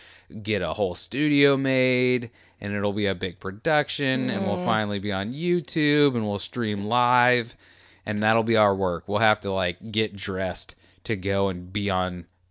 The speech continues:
Speaker 1: uh, internet television.
Speaker 2: Okay, but I was thinking we would take the show on the <laughs> road.
Speaker 1: The road?
Speaker 2: Yeah, and just go, like, maybe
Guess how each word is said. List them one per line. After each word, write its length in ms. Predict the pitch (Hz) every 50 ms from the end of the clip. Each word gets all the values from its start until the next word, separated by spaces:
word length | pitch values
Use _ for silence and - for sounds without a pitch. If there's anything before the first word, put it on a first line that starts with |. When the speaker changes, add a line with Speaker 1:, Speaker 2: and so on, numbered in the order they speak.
| _ -
Speaker 1:
uh, 300 | 104 98 90 90 90 - -
internet 460 | - 120 104 98 95 98 95 92 -
television. 720 | - - 98 90 90 90 85 85 85 87 85 85 82 82 82 - _ _ _ _ _ _ _ _ _ _ _ _ _ _ _ _ _ _ _ _ -
Speaker 2:
Okay, 500 | 190 185 180 - 180 147 139 147 147 - - _ -
but 360 | 160 170 180 175 - 160 127 135
I 180 | 156 160 165
was 100 | 160 156 -
thinking 320 | 160 151 160 160 151 151
we 120 | 147 147
would 140 | 147 147 147
take 220 | - 160 135 143 139
the 80 | 160
show 280 | - - 143 139 139 143
on 60 | 156 170 -
the 60 | 247
<laughs> 100 | 269 -
road. 800 | 247 240 - 269 262 - 277 262 - - 320 - - - - - - -
Speaker 1:
The 160 | 101 98 95
road? 680 | 98 101 104 110 143 208 233 160 123 117 117 127 131 147 190
Speaker 2:
Yeah, 300 | 208 220 214 202 185 165
and 120 | 165 170 170
just 280 | 170 170 170 - -
go, 440 | - 165 160 160 160 160 160 156 156
like, 220 | 165 156 147 151 -
maybe 720 | 160 151 156 156 160 156 156 156 156 156 156 151 139 -